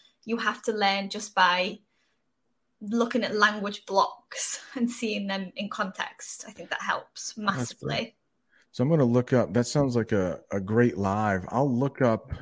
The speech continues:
Speaker 2: and leave a link. Is, is the live, is it, um, is it an active, uh, live on your channel right now?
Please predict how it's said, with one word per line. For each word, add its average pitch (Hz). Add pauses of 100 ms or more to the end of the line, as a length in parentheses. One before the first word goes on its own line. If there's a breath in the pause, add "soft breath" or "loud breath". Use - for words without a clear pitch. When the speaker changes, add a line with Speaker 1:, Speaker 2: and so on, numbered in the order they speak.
Speaker 2:
and 107
leave 113
a 104
link. 107
Is, 117
is 117
the 117
live, 101
is 120
it, 110
um, 95 (280)
is 120
it 117
an 107
active, 117
uh, 104
live 98
on 113
your 107
channel 104
right 147
now? 185